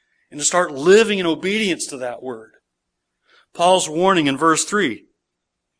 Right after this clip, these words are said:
that's his warning there. "For the time is coming when people will not endure sound teaching, but having itching ears, they will accumulate for themselves teachers to suit their own passions."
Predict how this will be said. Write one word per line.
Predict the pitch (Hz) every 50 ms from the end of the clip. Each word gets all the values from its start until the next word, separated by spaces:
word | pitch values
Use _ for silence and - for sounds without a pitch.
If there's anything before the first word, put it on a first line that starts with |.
| _ _ - - _ _ -
that's | - 135 - -
his | 151 135 127
warning | 143 156 170 190 165 123 104
there. | 101 101 101 104 - _ _ _ _ _ _ _
"For | - 139
the | 131 135
time | 135 - 170 165 170 175
is | 160 151 -
coming | - - 180 196 202 175 131 127 147 151 _ _ _ _ _ _ _ _ _ _ _ _ _ _ _ _ _
when | - 123 131 127
people | - 180 185 180 165 147
will | 135 139 139 139
not | 135 139 147 156 185 214 214 - - - -
endure | 147 147 147 180 202 247 262 175 147 143 135
sound | - - - 165 147 156 170 170 151 - -
teaching, | - - 165 240 247 - 240 113 95 - _ _ _ _ _ _ _ _ _ _ _ _ _ _ _ _ _ _ _ _ _ _ _ _ -
but | 165 160
having | 156 165 190 185 160 165 151 160
itching | 214 226 - - 185 170
ears, | 175 220 269 254 180 135 123 110 - - - - - - _ _ _ _ _ _ _ _ _ _ _ _ _ _ _ _ _ _ _ _ _ _ _ _ _ _ _ _ _ _ _ _ _ _ _ _ _ _ _ _ _ _ _ _ _ _ _ -
they | 113 120 147 156
will | 151 143 135 127 123 -
accumulate | 123 - - - 208 220 220 196 156 143 139 147 143 -
for | - 135
themselves | 127 123 117 110 - - 165 151 147 143 123 -
teachers | - - 214 220 185 - 127 117 -
to | - 117
suit | - - 151 156 151 156
their | 135 123 120
own | 123 135 131
passions." | - - 170 180 190 - - 123 101 95 - - - -